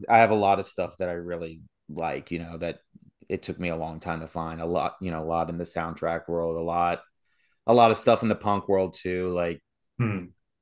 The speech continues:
Speaker 1: like the first His Heroes Gone L P
Speaker 2: Oh,
Speaker 1: or
Speaker 2: shit.
Speaker 1: the, the Acme L P or
Speaker 2: Oh,
Speaker 1: just
Speaker 2: wow.
Speaker 1: stuff, stuff like that, like the older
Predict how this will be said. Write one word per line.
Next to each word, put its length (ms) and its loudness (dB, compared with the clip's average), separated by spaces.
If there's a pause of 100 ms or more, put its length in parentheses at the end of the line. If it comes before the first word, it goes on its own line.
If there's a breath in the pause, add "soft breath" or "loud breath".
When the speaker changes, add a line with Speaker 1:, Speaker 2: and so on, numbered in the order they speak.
(100)
Speaker 1:
like 120 -10
the 60 -8
first 320 2
His 160 -2
Heroes 380 0
Gone 260 -2
L 180 0
P 680 -6
Speaker 2:
Oh, 20 -14
Speaker 1:
or 240 -4
Speaker 2:
shit. 360 -4
Speaker 1:
the, 160 -6 (140)
the 180 4
Acme 460 4
L 180 4
P 600 -2
or 400 -2 (440 soft breath)
Speaker 2:
Oh, 100 -10
Speaker 1:
just 200 0
Speaker 2:
wow. 80 -2
Speaker 1:
stuff, 120 -4 (300)
stuff 360 4
like 180 6
that, 340 4
like 240 0
the 140 0
older 600 2